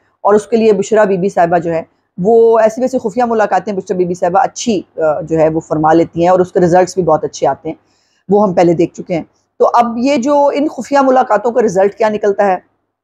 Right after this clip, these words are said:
ये देखने की बात होगी। और, अ, दूसरी बात ये है कि, अम,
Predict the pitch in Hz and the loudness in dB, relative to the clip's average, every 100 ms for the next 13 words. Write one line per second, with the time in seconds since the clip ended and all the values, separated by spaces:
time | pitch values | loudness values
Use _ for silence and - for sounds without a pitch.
0 | - 180 147 165 170 170 170 165 160 165 | -10 -8 -2 -2 -2 -4 0 0 0 -6
1 | 180 - _ _ _ - 202 233 240 247 | -8 -16 _ _ _ 0 2 4 2 2
2 | 262 254 196 208 302 262 254 247 240 240 | 2 2 0 -4 -2 0 0 0 0 0
3 | 240 226 247 220 220 214 185 180 170 165 | -2 -2 0 2 0 0 0 2 0 -2